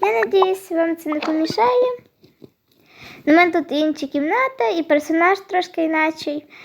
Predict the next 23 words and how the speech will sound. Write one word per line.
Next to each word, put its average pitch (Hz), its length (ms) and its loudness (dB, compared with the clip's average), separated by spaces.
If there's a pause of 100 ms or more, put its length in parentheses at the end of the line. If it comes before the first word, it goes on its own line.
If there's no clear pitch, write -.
(140)
Ну, 330 140 0
дуже 339 220 2
похожий, 320 420 2
просто 269 360 -6
прическа 262 540 -8
не 254 120 -4
така. 269 360 0 (600)
Я 339 200 2
вам 392 100 2
хотіла 370 380 2
сьогодні 359 320 0
розказати 370 760 0 (360)
про 311 340 4
нову 302 320 -2
обнову, 302 560 0 (800)
яка 330 320 4
буде, 330 380 2
я 330 180 4
вам 339 100 -2
зараз 320 240 2
покажу 302 340 0
всі 294 180 -6
трейлери. 247 680 -4